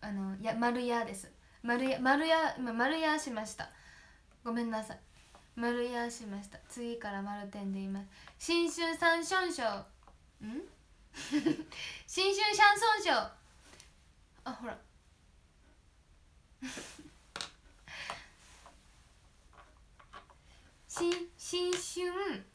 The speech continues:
待って、か-、一回か-、新春、シャン、シャンソン、シャンソンショー。新春シャンソンショー。あ、言えた。<laughs>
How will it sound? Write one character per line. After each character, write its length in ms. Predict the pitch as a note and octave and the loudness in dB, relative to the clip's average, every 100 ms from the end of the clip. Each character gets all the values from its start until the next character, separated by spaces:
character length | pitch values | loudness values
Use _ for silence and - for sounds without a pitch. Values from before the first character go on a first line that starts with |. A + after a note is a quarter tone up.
| - | -16
待 60 | - | -12
っ 40 | |
て、 280 | C#4+ G3 A3 - | -8 -8 -8 -12
か-、 100 | D4+ | -10
一 160 | C#4 | -8
回 120 | - E4+ | -8 -8
か-、 60 | - | -8
新 300 | - F4+ F4+ | -6 -2 -2
春、 280 | F4 E4+ E4+ F4+ F4 - - - - - - - - | -4 -6 -4 -4 -6 -10 -20 -20 -20 -20 -20 -20 -16
シ 200 | - E4+ | -4 2
ャ 140 | E4+ | 4
ン、 160 | D#4+ D#4 - - - - | 2 -4 -12 -20 -20 -20
シ 180 | - - | -6 2
ャ 120 | A4 | 2
ン 60 | F4+ | 2
ソ 180 | - E3 | -2 -6
ン、 100 | D3 - _ | -8 -18 _
シ 140 | - | 2
ャ 140 | G4+ G4+ | 4 6
ン 60 | G4 | 2
ソ 180 | E4 | 0
ン 140 | B3+ A#3+ | 0 -2
シ 160 | - | -8
ョ 40 | E3+ | -10
ー。 40 | - - - - - - - - - - - - - - | -12 -20 -20 -20 -20 -20 -12 -12 -12 -20 -20 -20 -20 -18
新 280 | - F4+ F#4+ | -4 0 2
春 240 | F#4+ F#4 | 2 0
シ 140 | F4+ - | 0 0
ャ 100 | F#4+ | 0
ン 80 | F#4+ | 2
ソ 140 | G4+ | 2
ン 100 | F#4+ | 2
シ 100 | - | 0
ョ 120 | A3 | 2
ー。 0 | |
あ、 240 | - D#4+ - - | 4 2 0 -6
言 120 | D4 | -2
え 40 | |
た。 240 | D#4+ D#4 - | 0 0 -2
<laughs> 80 | - | -6